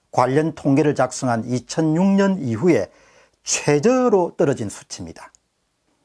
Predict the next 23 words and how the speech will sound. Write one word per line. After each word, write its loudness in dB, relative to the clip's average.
앞으로 -2
더 0
떨어질 -4
겁니다. -10
여기서 2
중산층은 0
중위소득, -2
소득 0
순서대로 0
줄을 2
세웠을 -2
때 -2
한가운데 2
소득의 -2
오십에서 0
백오십 -2
프로인 -2
가구를 -4
뜻합니다. -12
그 0
비중이 0
오십팔 -2
점 -2